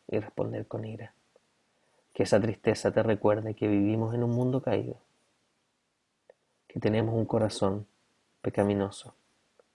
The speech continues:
pero que tenemos un Salvador y un Redentor que prometió restaurar todas las cosas, a pesar de que no hacemos los méritos necesarios para que Él haga esa tremenda obra de gracia y de misericordia.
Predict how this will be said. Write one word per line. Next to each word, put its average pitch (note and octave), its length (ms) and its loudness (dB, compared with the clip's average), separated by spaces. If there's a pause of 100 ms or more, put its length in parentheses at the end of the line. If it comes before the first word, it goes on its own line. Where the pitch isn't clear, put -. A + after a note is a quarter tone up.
(600)
pero A#2 160 -4
que - 100 -2
tenemos G#2 400 -4
un G2+ 80 -6
Salvador G#2 600 2
y A#2+ 100 0
un A#2+ 60 -2
Redentor A2 580 0
que A2+ 100 -4
prometió A2+ 480 0
restaurar B2 520 2
todas - 220 4
las - 120 -6
cosas, - 420 -6 (560)
a G#2 140 -4
pesar A2+ 500 4 (640)
de G2+ 120 -2
que G#2+ 100 -2
no G2+ 80 0
hacemos A2+ 380 2
los G2 120 -4
méritos G#2 440 2
necesarios G#2+ 560 -2
para A2+ 240 -4
que A2 140 -4
Él A2+ 80 -4
haga A2+ 360 -8 (400)
esa - 160 -6
tremenda A2+ 540 -4
obra A2 260 -4
de G#2+ 140 -4
gracia G#2+ 500 -6 (420)
y A#2 60 -10
de A2 100 -4
misericordia. G#2 800 -10